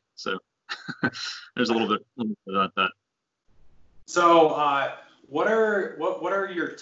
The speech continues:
Speaker 2: top issues that you're running on? Like, give us your top three issues, uh, that are the most important to you, and what your,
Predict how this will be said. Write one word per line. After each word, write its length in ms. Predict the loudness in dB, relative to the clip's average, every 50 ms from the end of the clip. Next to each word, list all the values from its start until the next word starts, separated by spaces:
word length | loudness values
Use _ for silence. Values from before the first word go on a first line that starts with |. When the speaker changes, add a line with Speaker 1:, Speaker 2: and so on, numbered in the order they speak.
| -18 -8
Speaker 2:
top 360 | -2 0 0 0 -2 -4 -10 -14
issues 480 | -14 -14 -14 -12 -12 -10 -10 -10 -12 -12
that 120 | -12 -10
you're 160 | -10 -10 -10
running 280 | -10 -12 -12 -12 -14 -14
on? 200 | -12 -14 -12 -12
Like, 220 | -14 -14 -16 -12
give 100 | -14 -12
us 160 | -10 -10 -10 -12
your 80 | -12
top 580 | -14 -2 4 6 6 6 6 2 -6 -12 -14 -12
three 460 | -8 -8 -6 -6 -6 -6 -8 -8 -8
issues, 640 | -8 -8 -8 -8 -8 -10 -10 -10 -12 -14 -14 -14 -10 -6
uh, 300 | -4 -4 -2 -4 -4 -6
that 120 | -10 -10 -8
are 60 | -8
the 120 | -8 -8
most 200 | -8 -10 -10 -12
important 420 | -14 -18 -18 -12 -10 -10 -10 -10 -14 -16
to 120 | -14 -14
you, 200 | -14 -12 -10 -10
and 120 | -10 -6
what 220 | -4 -2 -2 -2 0
your, 400 | 0 0 0 0 -2 -4 -10